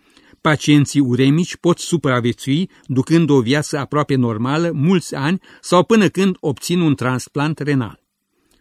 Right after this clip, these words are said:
La șaptesprezece martie o mie nouă sute patruzeci și trei, internistul olandez Kolff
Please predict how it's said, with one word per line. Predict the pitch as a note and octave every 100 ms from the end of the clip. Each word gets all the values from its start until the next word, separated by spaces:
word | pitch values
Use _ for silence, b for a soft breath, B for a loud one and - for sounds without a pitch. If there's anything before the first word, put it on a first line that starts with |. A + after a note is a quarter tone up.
| _ _ _
La | - C#3+
șaptesprezece | - A#3 - G#3 G#3+ F#3 F3+
martie | D#3 A#2+ - A2+ B2
o | C3+
mie | D3 D#3+
nouă | D3+ C#3
sute | -
patruzeci | B2+ C#3+ A#2+ A2+
și | G2+
trei, | - D3+ E3 b b b
internistul | E3 E3 D3+ C#3+ F3 - D#3+ D#3
olandez | - D3 C#3 C#3 D3 - -
Kolff | - D3 F#3+